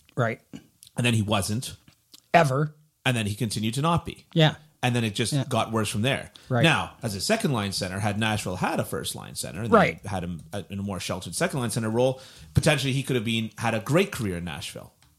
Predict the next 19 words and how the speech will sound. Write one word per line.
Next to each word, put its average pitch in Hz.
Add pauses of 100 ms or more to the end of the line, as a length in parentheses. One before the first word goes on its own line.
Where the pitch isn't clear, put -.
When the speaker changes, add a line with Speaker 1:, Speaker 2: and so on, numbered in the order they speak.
(340)
Speaker 1:
I, 208
th-, 123
I 131
suppose, 120
yeah. 131 (100)
Speaker 2:
Right? 123 (220)
And 139
I 135
think 135
that 127
it's 110
no 127
coincidence 156
that 110
Matt 107
Duchene 202
starts 127
playing 107
well 104